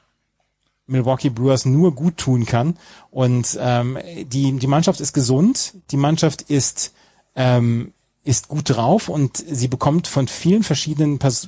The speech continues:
Po-, Positionen dann auch wieder Produktion. Es geht natürlich weiterhin nur über das Pitching und das meiste geht über das Pitching. Aber wir haben dann in den letzten Wochen dann auch geson-, gesehen, dass zum Beispiel jemand wie Andrew McCutchen, äh, im Left Field extrem gut,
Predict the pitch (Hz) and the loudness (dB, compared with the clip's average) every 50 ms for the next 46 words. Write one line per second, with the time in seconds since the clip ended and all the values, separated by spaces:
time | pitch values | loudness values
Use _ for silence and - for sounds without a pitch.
0 | - - - 139 131 120 - 131 117 110 - - 131 135 170 208 190 175 - - | -8 -4 -4 -4 -2 -2 -2 -4 -4 -2 -2 0 2 2 4 4 2 2 0 -2
1 | 139 - - 147 147 151 151 151 - - - - - _ - - 151 151 147 143 | -6 -2 0 2 2 2 2 0 -2 -10 -20 -20 -20 _ -4 -2 0 0 0 0
2 | - - 156 127 123 - - 127 - - - 151 180 214 - - 160 143 143 - | 0 0 0 0 0 -2 -2 -4 -4 -2 0 2 2 2 2 2 -2 -2 0 0
3 | 175 185 208 175 135 117 123 139 175 180 - 165 139 131 151 160 156 139 139 139 | 0 0 0 0 0 0 0 0 2 2 4 4 4 4 4 4 2 2 2 2
4 | 151 165 180 190 185 - - - - - _ _ - 143 135 143 143 143 - - | 4 4 4 2 2 -2 -10 -20 -20 -20 _ _ -4 0 0 2 2 2 0 -2
5 | - 170 160 - - 123 110 107 - 110 117 117 117 117 131 135 156 175 - - | -2 -4 -2 0 0 0 0 0 -2 -4 -4 -2 -2 0 2 2 4 2 2 0
6 | 156 120 123 120 - - 113 110 101 - - - 110 - - 107 104 - _ - | -2 -2 -2 -2 -2 -4 -4 -4 -4 -4 -4 -6 -6 -4 -6 -8 -8 -10 _ -6
7 | - 143 147 165 165 214 240 226 - - - - - _ - 131 117 120 135 170 | -2 0 0 2 2 2 0 0 -4 -12 -20 -20 -18 _ -2 2 2 4 4 4
8 | 190 170 156 143 135 131 127 123 139 151 - - - 170 160 160 160 139 120 139 | 4 2 2 2 0 0 0 0 0 -2 -2 0 0 2 2 2 0 -2 -2 -2
9 | - 170 160 143 139 135 127 - 143 123 120 139 147 147 151 143 135 131 117 139 | 0 0 0 0 0 -2 -2 -2 -2 0 0 2 0 0 -2 0 0 2 2 2
10 | 156 156 139 - - 139 135 135 127 - 147 139 147 165 160 139 170 147 151 147 | 2 2 0 0 0 0 0 0 0 0 0 0 0 0 0 0 -2 -2 -2 -2
11 | 151 156 165 185 190 185 - - - 170 - - - - 101 92 - _ _ _ | -2 0 0 0 0 0 -2 -2 -2 -2 -2 -2 -4 -4 -6 -8 -10 _ _ _
12 | _ _ _ - 127 127 123 117 117 - - 143 131 123 123 120 117 - - - | _ _ _ -4 -2 0 0 0 0 -2 -2 0 0 2 2 2 0 -2 -8 -10
13 | - 117 117 110 110 110 - - - - - - - - 151 165 170 170 139 123 | -4 -2 -2 -2 -2 -4 -8 -10 -8 -8 -6 -4 0 2 2 4 4 2 2 2
14 | 147 160 160 - - | 2 2 2 0 -2